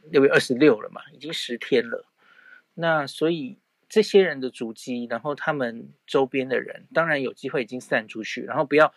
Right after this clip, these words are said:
忘记 Delta 的传染力比较高。那像是B B C前，是不是前天有一篇，我刚刚说这几个病毒吼，那个传染力越来越高，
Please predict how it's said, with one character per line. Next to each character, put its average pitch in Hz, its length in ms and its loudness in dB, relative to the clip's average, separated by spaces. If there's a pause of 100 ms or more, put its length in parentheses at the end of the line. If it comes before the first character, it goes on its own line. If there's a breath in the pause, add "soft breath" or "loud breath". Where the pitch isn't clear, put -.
(160 soft breath)
忘 151 220 -2
记 143 160 -8
Delta 135 440 -2
的 - 280 -14 (760)
传 131 200 -8
染 127 200 -6
力 131 120 -10
比 - 100 -18
较 135 280 -10
高。 - 260 -8 (160)
那 143 420 -2
像 170 180 -8
是 156 140 -6
B 156 160 -4
B 151 140 -2
C 147 220 -6
前， 139 440 -4
是 - 220 -8
不 151 80 -6
是 - 80 -8
前 131 180 2
天 143 320 0
有 131 160 2
一 131 80 -2
篇， 123 400 0 (800 soft breath)
我 151 100 2
刚 165 160 6
刚 180 80 0
说 170 220 -2
这 139 120 -6
几 107 200 -14
个 107 100 -8
病 117 240 -10
毒 - 180 -16
吼， - 200 -10 (640)
那 147 180 -4
个 123 280 2
传 147 160 0
染 131 140 0
力 139 80 -6
越 151 220 0
来 113 40 -8
越 127 160 -6
高， 123 320 -8